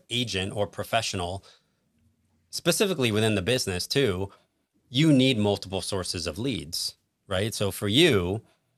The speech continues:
you have your Google My Business, you have your direct mail, you have your social media pages. And regardless of whether, you know, eighty percent of your work comes from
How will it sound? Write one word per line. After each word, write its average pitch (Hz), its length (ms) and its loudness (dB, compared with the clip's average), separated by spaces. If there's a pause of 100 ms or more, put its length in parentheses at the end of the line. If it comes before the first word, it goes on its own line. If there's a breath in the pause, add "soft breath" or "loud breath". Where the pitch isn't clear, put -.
(140)
you 113 160 -2
have 107 240 6
your 101 160 -2
Google 104 240 0
My 110 200 2
Business, 110 640 -4 (120)
you 104 200 -6
have 95 400 2
your 92 280 0
direct 92 400 -4
mail, 92 440 -2
you 104 100 -4
have 95 240 0
your 98 100 -4
social 98 380 -4
media 95 340 -2
pages. 90 640 -8 (800 soft breath)
And 98 500 0 (680)
regardless 127 680 4
of 104 320 4
whether, 98 640 2 (500)
you 113 80 -4
know, 92 300 0
eighty 135 240 2
percent 113 380 0
of 98 100 -2
your 95 80 0
work 104 260 0
comes 98 280 -4
from 90 400 -2